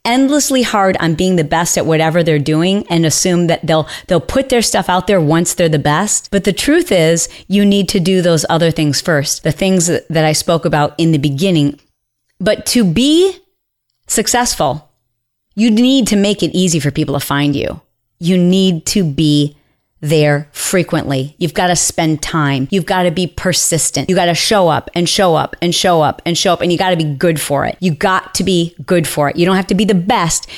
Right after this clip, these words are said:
You've gotta be good for it. And you have to help people understand how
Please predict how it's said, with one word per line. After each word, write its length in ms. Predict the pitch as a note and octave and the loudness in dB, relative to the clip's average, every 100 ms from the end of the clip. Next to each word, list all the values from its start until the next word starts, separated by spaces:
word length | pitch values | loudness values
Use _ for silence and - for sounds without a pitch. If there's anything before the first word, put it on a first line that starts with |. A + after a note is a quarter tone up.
| - | -6
You've 140 | F3 D3+ | -4 -2
gotta 240 | E3+ D#3+ | 0 0
be 100 | D3+ | 0
good 300 | C#3 F3+ D3 | 0 0 0
for 240 | - C#3 | -2 -2
it. 100 | C3+ - | -4 -4
And 120 | D#3+ | -2
you 60 | D#3+ | 0
have 300 | - F3 D#3 | -2 -6 -6
to 80 | F3+ | -6
help 300 | - D#3+ - | -2 -2 -2
people 380 | F3+ D3+ D#3 - | -6 -4 -6 -4
understand 1000 | E3+ F3 E3 D#3 - E3 D3 C#3 C#3 C#3+ _ _ _ _ - - | -2 0 0 -2 -2 -2 -2 -2 -4 -6 _ _ _ _ -20 -12
how 540 | - E3+ E3 E3 E3+ | -4 0 2 2 0